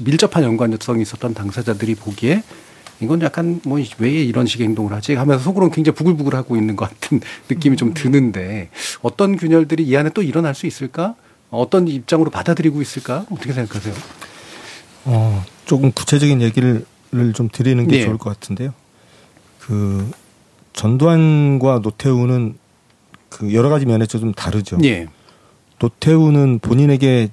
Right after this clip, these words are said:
Speaker 2: 주어진 추징금을 다 완납을 했습니다.
Speaker 1: 예.
Speaker 2: 사면을 받았고요. 전두환 씨와 관련된 법적 집행은 아직 끝나지 않은 상태에서
Speaker 1: 예.
Speaker 2: 사망을 했습니다.
Speaker 1: 음.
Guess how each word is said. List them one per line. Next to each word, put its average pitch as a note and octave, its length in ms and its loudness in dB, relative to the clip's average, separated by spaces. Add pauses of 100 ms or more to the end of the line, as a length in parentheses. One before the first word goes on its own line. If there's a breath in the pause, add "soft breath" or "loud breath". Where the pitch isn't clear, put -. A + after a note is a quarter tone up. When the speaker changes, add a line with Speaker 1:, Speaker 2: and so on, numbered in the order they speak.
Speaker 2:
주어진 A#2+ 540 0
추징금을 C#3+ 460 2
다 A#2+ 100 2
완납을 A2 420 2
했습니다. C3 380 0
Speaker 1:
예. G2+ 260 -6 (280)
Speaker 2:
사면을 B2+ 360 -2
받았고요. G2+ 640 -2 (640 soft breath)
전두환 C#3+ 440 4
씨와 C#3 240 2
관련된 A#2 440 2
법적 - 340 -2
집행은 A2+ 380 0
아직 G2 180 0
끝나지 E3 320 2
않은 G#2+ 220 2
상태에서 A2+ 480 -2
Speaker 1:
예. G2 80 0
Speaker 2:
사망을 B2 340 2
했습니다. F2 440 -8
Speaker 1:
음. F#2+ 160 -12